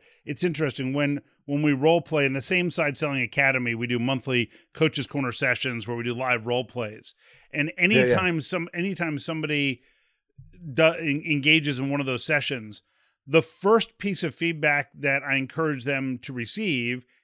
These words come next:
Speaker 1: is from themselves, meaning, "Okay, we're gonna do one version of this, and no one else is gonna give you feedback.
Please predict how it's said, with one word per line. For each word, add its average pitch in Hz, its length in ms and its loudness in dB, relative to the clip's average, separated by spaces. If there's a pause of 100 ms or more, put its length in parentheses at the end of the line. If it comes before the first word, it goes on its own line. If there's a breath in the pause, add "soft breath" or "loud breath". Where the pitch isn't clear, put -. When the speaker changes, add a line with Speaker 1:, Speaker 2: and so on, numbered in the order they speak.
Speaker 1:
is 135 140 -8
from 139 200 -2
themselves, 127 720 -2
meaning, 147 300 2
"Okay, 160 340 0 (280 soft breath)
we're 170 120 0
gonna 226 100 2
do 208 120 2 (120)
one 214 200 2
version 170 360 -2
of 127 100 -6
this, 110 500 -8 (520)
and 165 180 -2
no 175 100 4
one 202 140 2
else 185 120 0
is - 60 -6
gonna 156 160 -2
give 143 140 -2
you 139 100 0
feedback. 127 540 -2